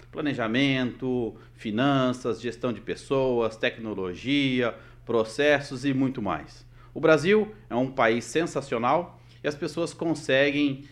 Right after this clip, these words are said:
empreender, criar diversos produtos e serviços e às vezes acaba se perdendo um pouquinho porque não tem, não tem total conhecimento, total habilidade ou não consegue delegar tarefas, gerenciar suas emoções,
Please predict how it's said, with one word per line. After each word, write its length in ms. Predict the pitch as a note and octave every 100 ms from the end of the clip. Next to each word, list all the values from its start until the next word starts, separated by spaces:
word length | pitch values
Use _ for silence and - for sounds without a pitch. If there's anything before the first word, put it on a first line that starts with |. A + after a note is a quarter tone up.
| -
empreender, 1120 | C#3 D3 D3 C3 G#2 A2+ C#3 C#3+ A#2 E2 - -
criar 240 | C#3 C#3
diversos 520 | C3+ A2+ C#3 C#3+ C#3+
produtos 640 | - C3+ A#2+ G#2+ B2+ B2+ B2
e 60 |
serviços 800 | C3 F3+ D#3+ E3+ G#3+ G#3+ A#3+ - - - - -
e 40 | B3+
às 120 | E3+
vezes 260 | E3+ F3
acaba 340 | F#3+ F#3 F#3 F#3+
se 140 | A3
perdendo 540 | G#3+ G3+ E3+ D3 D#3+ F#3
um 40 |
pouquinho 380 | F#3+ D#3+ D#3+ F3+
porque 180 | - A3
não 80 |
tem, 260 | A3 A#3+ A3+
não 80 | D#3
tem 160 | D3+ F3
total 460 | G3+ F#3 E3+ F3
conhecimento, 640 | F3 D#3+ C#3+ A2 C3+ D3 B2
total 320 | A#2+ C#3+ D3
habilidade 840 | C3+ A#2+ G2+ A2+ C#3 C3+ G#2+ G#2+ - - - -
ou 380 | - F#3 A3 -
não 200 | D#3+ G3+
consegue 600 | G#3+ F#3 D3 - C#3+ C#3+
delegar 460 | C3 C3 A#2 C#3 C3
tarefas, 640 | F2 G2 C#3+ D3 C#3 A#2
gerenciar 540 | B2+ C#3+ B2+ - B2+ A2+
suas 240 | - G#2+
emoções, 1000 | A2 F#2+ - - B2 D3 D3 C#3 C3+ -